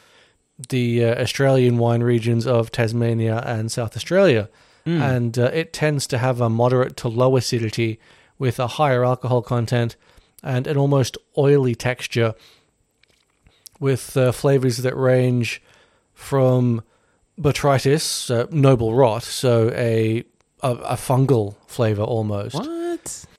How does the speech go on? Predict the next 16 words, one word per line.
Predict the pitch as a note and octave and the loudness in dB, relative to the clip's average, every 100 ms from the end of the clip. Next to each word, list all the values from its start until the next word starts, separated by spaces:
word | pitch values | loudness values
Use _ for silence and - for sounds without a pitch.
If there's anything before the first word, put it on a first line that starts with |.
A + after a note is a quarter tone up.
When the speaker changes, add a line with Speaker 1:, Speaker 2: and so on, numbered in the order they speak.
| _ | _
Speaker 1:
Right | D#3+ B2+ C3+ C#3 C#3 - _ | -8 0 2 2 0 -6 _
through | - - - D3+ C#3+ C3+ C3 | -14 -14 -2 2 4 2 0
to | - - C#3 C3 B2+ | -4 -2 2 2 2
tropical | B2 - C#3 C3 C3 | 0 -2 -2 0 -2
fruit | - D3 D3 | 0 -2 -2
notes | C3 B2 B2+ - - - | 0 0 0 -4 -10 -6
of, | D3 C3 A#2+ - | -4 -4 -6 -2
uh, | C3+ B2 | -2 0
melon | B2 C#3+ C#3+ B2 B2 | 2 2 2 0 -2
and | C#3 A#2+ A#2+ A#2+ A2+ | -4 -4 -2 -2 -2
mango. | A#2+ C#3+ C3 G#2+ - _ _ - D#4+ - | -2 0 0 -2 -8 _ _ -8 -8 -8
So | - C3+ A#2+ | -8 -2 -2
huge | B2 - - F#3 G3 F#3+ C3+ | -4 -10 -6 0 2 2 0
varieties | G#2+ C3 A#2+ A#2+ A2+ A#2+ A2+ G#2+ - | -2 0 2 2 0 -4 -4 -4 -8
in, | - A#2+ A2 A2 A2 | -8 -6 -4 -4 -2
um, | A2 A2 G#2+ | -2 -2 -4